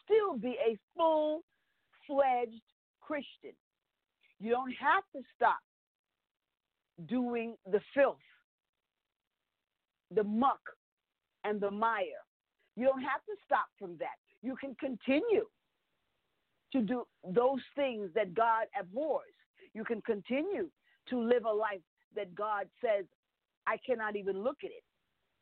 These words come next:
No, you can continue to do that according to the woke church.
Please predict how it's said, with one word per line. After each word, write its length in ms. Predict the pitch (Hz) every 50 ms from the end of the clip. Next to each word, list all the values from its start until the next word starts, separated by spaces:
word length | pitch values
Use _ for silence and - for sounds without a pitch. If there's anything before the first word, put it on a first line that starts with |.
| _ _ _ _ -
No, 140 | 277 294
you 180 | 220 208 254 302
can 180 | - 403 381 -
continue 720 | - 359 302 226 - 302 339 415 571 587 494 - - - _ _ _ _ _ _ _ _ _ _ _ _ _ _ _
to 120 | - 247 214
do 280 | 170 208 247 240 226
that 220 | 214 262 262 214 -
according 380 | - - - - 262 240 233 208
to 80 | 226 277
the 120 | - 175
woke 380 | 156 135 139 165 240 330 415 _ _ -
church. 340 | - - 175 151 156 151